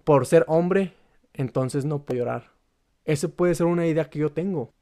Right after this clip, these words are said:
¿sí? Que porque soy hombre, entonces no puedo llorar. Otra que puede ser es que por ser mujer,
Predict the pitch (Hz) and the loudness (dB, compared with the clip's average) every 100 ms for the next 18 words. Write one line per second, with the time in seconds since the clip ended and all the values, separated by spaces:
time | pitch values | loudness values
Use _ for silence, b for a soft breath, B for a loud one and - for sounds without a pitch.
0 | _ 131 143 143 _ _ _ - 143 131 | _ -8 -8 -10 _ _ _ -8 -6 -4
1 | - 123 165 196 180 196 208 _ _ _ | -4 2 4 4 2 -2 -4 _ _ _
2 | - 131 120 135 131 - 123 123 - 123 | -8 -6 -2 -2 -2 -6 -8 -8 -4 -4
3 | 120 120 131 - _ _ b b b - | -4 -6 -10 -18 _ _ b b b -2
4 | 143 143 143 143 143 139 139 147 143 156 | -2 0 -2 -2 -2 -2 0 0 0 -2
5 | 143 b _ 147 139 - 147 165 160 170 | -2 b _ -2 0 2 2 2 0 2
6 | 185 185 | 2 0